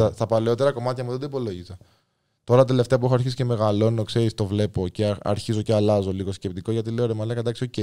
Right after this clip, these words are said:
Speaker 2: έχουμε πει ό,τι έχουμε πει, έχουμε γράψει ό,τι έχουμε γράψει, έχουν ακούσει μουσικές μας στα κλαμπ, καταφέραμε από εκεί που μας λέγανε τελευταίος και τα λοιπά και κάναμε beats, να τα βάλουμε μέσα στο κλαμπ και να το ακούει όλη η χώρα». <laughs> Οκ. Αλλά, ρε φίλε,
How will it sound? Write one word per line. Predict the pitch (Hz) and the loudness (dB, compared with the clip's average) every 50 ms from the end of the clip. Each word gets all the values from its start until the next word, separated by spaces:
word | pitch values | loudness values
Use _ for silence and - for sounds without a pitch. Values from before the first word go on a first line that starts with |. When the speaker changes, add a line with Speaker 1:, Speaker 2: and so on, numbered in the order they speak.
| 104 110 110 107 - _ _ _ | -2 -2 -4 -8 -12 _ _ _
Speaker 2:
έχουμε | _ 117 117 - 123 120 113 | _ -8 -6 -4 -6 -6 -4
πει | - - 120 113 104 98 | -2 0 0 0 0 -2
ό,τι | 95 92 - 107 | -4 -4 -6 -6
έχουμε | 104 - 101 87 | -6 -6 -10 -6
πει, | - 113 | -6 -6
έχουμε | 113 110 113 104 | -6 -4 -4 0
γράψει | 110 117 113 - - | 2 2 2 0 -2
ό,τι | 113 107 | -8 -8
έχουμε | 104 87 90 | -6 -8 -6
γράψει, | 95 104 113 107 - - 127 127 123 120 123 - - - - - _ _ | -2 -4 -2 -4 -4 -4 -4 -4 -4 -6 -10 -16 -20 -20 -20 -20 _ _
έχουν | - 113 123 123 | -10 -4 -4 -4
ακούσει | 117 131 131 113 - | -2 -4 -6 -6 -4
μουσικές | 120 117 117 - - 127 123 | -4 -4 -6 -2 0 0 2
μας | 113 117 | 2 0
στα | - 90 | -2 -4
κλαμπ, | 85 - 107 110 123 123 | -6 -4 0 2 2 2
καταφέραμε | 107 120 107 107 98 120 123 127 123 117 | 2 0 -2 0 2 2 2 2 4 2
από | 117 101 | 0 -2
εκεί | 107 - 117 | -4 -8 -8
που | 113 113 | -4 -2
μας | 120 117 107 | -2 0 2
λέγανε | 110 120 120 117 113 110 110 107 101 92 87 - _ _ _ - - - - _ _ | 2 4 4 4 2 0 0 -2 -2 -4 -8 -12 _ _ _ -20 -20 -20 -20 _ _
τελευταίος | - 117 110 110 107 107 - 123 120 120 | -4 -2 -2 -2 -4 -2 0 0 0 0
και | - | 0
τα | - 120 110 | -2 -2 -2
λοιπά | 107 104 - 120 | 0 0 0 0
και | 117 | 0
κάναμε | - - 123 120 117 113 104 107 104 | 0 -2 -2 0 0 -2 -2 2 4
beats, | 117 120 113 - | 4 4 4 2
να | - 113 | -4 0
τα | 104 113 | 0 2
βάλουμε | 110 120 120 123 117 | 4 4 4 2 2
μέσα | 117 117 113 - 123 | -2 -4 -4 -6 -10
στο | - - 113 | -10 -10 -10
κλαμπ | - 123 123 123 123 120 113 107 95 107 - _ _ _ | -6 -4 -2 0 2 2 0 0 -4 -16 -20 _ _ _
και | _ 120 | _ -6
να | 120 | -6
το | 113 | -6
ακούει | 104 104 131 127 120 - - | -4 -4 -4 -4 -4 -6 -4
όλη | - 127 131 135 131 127 113 | 0 4 4 6 4 4 0
η | 107 | -2
χώρα». | 104 - - 113 113 110 131 143 - - - - - - - | -6 -4 -2 -2 0 2 0 0 -2 -4 -12 -14 -14 -16 -16
<laughs> | _ _ _ _ _ | _ _ _ _ _
Οκ. | _ 117 113 - - 123 123 147 180 202 _ _ _ _ _ _ _ _ _ _ _ | _ -10 -8 -4 -2 -2 -2 -2 -4 -6 _ _ _ _ _ _ _ _ _ _ _
Αλλά, | _ - 247 269 277 262 | _ -4 0 2 2 2
ρε | 214 190 | 0 -2
φίλε, | 185 - 240 233 240 233 | -4 -2 0 2 2 0